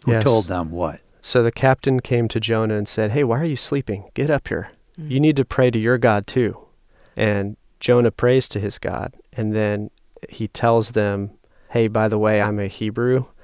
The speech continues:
Speaker 2: and I serve the one true God." And they're like, "What are you thinking, not
Speaker 3: Mm-hmm.
Speaker 2: listening to God?"
Speaker 3: Mm-hmm.
Speaker 2: And
Speaker 3: Mm-hmm.
Speaker 2: so Jonah prays, and then he tells them to hurl him overboard, and then the storm ceases.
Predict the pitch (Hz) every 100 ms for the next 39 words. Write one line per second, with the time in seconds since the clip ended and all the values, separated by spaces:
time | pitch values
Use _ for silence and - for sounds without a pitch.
0 | - _ 107 104 98 - 110 104 - 101
1 | 104 107 - 113 120 117 120 127 120 127
2 | 127 262 269 277 226 202 185 - - 285
3 | 277 - 202 175 190 180 202 - 202 185
4 | 165 180 208 208 170 156 151 147 147 -
5 | - - - 113 - 123 113 107 110 -
6 | 117 127 117 - 101 98 98 - - _
7 | _ _ _ _ - 110 110 107 110 -
8 | 110 110 107 - 123 120 113 113 104 104
9 | 107 - - 55 - - 107 101 92 -
10 | 110 95 92 - - 113 - - - -
11 | -